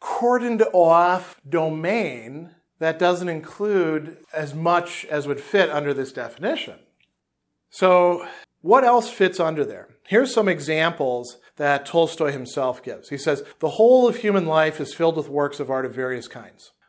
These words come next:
Lullabies, singing to a child, jokes."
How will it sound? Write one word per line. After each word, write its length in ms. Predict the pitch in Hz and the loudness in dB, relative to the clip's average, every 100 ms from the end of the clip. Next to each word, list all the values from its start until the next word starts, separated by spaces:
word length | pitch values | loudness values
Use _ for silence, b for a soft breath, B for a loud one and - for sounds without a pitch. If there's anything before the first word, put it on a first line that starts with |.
| _ - | _ -4
Lullabies, 1040 | 170 185 185 156 107 92 _ - - _ _ _ _ _ | 2 4 4 0 -6 -10 _ -20 -20 _ _ _ _ _
singing 460 | - 185 185 175 160 | -4 -2 -2 -4 -4
to 160 | 165 | -2
a 40 | 151 | -2
child, 400 | - 127 - - _ _ _ _ 135 | -2 -4 -6 -18 _ _ _ _ -12
jokes." 840 | 131 214 147 - - - - | 2 4 2 -4 -16 -16 -18